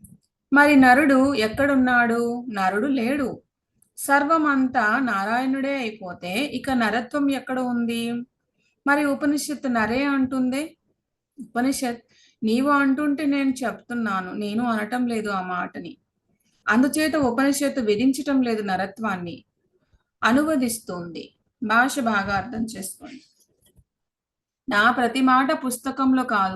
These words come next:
మస్తకంలో రికార్డు చేసుకుంటుంది. ఈ భాష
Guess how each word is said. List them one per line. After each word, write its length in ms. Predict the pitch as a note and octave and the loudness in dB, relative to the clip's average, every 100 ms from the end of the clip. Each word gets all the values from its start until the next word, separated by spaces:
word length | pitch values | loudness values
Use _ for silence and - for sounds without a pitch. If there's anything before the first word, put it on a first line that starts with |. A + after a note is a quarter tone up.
| F#3 | -8
మస్తకంలో 540 | F#3+ - A#3 B3+ B3 | -10 -10 -6 -4 -2
రికార్డు 420 | A3+ G3 A3 A3+ A3 | -4 -6 -4 -4 -4
చేసుకుంటుంది. 720 | F#3 - - G#3 A3 - - - _ _ _ _ _ _ - | -10 -12 -12 -14 -14 -14 -14 -14 _ _ _ _ _ _ -2
ఈ 100 | C4 A#3 G#3+ | 0 4 6
భాష 300 | A#3 C4+ | 6 4